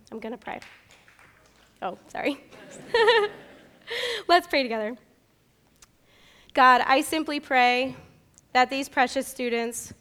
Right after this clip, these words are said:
would learn to lament. I pray that they would learn to trust you in hardship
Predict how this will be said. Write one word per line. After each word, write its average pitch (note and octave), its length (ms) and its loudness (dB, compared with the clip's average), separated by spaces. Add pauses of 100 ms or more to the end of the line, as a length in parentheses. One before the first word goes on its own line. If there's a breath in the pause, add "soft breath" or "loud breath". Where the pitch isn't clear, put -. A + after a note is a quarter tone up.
(420 soft breath)
would A#3 180 -4
learn A3 340 -6
to A3 160 -10
lament. F#3+ 340 -8 (1400 soft breath)
I A#3+ 140 2
pray C4 240 2
that C4+ 160 -2
they C4 120 2
would B3+ 120 0
learn A#3 300 -4
to B3 120 -6
trust - 380 -6
you B3+ 80 -4
in A#3 120 -4
hardship G3+ 540 -8